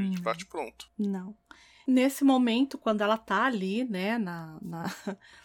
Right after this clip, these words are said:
Speaker 2: na Terra dos Sonhos ali, e tá o Lucien fazendo o inventário do sonhar, né?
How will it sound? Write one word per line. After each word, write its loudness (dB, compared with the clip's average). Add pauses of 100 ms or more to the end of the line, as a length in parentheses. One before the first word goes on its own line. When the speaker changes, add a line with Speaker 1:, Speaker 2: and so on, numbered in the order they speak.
(220)
Speaker 2:
na -2
Terra 4
dos -4
Sonhos 4
ali, 2 (480)
e 2
tá 10
o 10
Lucien 4
fazendo 6
o 6
inventário 8
do 2
sonhar, -2
né? -8